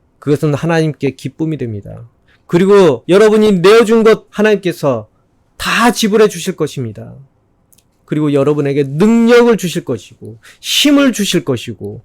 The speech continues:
그래서 채워주시고자 하실 것입니다. 여러분이 계속 그 일을 할 수 있도록 여러분에게 계속 공급해 주실 것입니다. 그러니 여러분,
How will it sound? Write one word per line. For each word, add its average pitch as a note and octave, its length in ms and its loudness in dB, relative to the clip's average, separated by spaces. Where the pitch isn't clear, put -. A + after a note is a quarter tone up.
그래서 G3+ 420 0
채워주시고자 A3 1000 -2
하실 G#3 320 -2
것입니다. A#2 680 -6
여러분이 G#3 540 2
계속 A#3 420 4
그 A#3+ 140 2
일을 B3 200 4
할 A3+ 120 4
수 B3+ 120 -2
있도록 C3 440 -2
여러분에게 C#3+ 560 2
계속 D3 540 0
공급해 C3+ 400 -2
주실 A#2 320 -14
것입니다. - 680 -18
그러니 E3 260 2
여러분, C#3 560 -2